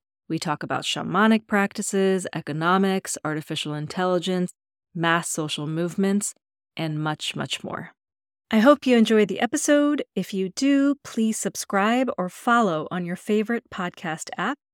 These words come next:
or subscribe to the Entangled World Pod YouTube channel.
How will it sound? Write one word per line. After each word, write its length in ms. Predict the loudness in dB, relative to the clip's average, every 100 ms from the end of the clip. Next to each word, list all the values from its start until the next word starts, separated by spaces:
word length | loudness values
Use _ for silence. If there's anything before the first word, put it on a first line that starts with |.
| _ _ -4
or 140 | -2
subscribe 720 | -2 -4 -2 0 0 0 -4
to 140 | -6 -4
the 120 | -4
Entangled 640 | -6 -4 0 2 0 -2
World 440 | -2 -2 0 -2 -6 -14
Pod 480 | -6 -2 -2 -6 _ _ _ -8
YouTube 480 | -2 -2 -2 -8 -8
channel. 400 | -12 -12 -16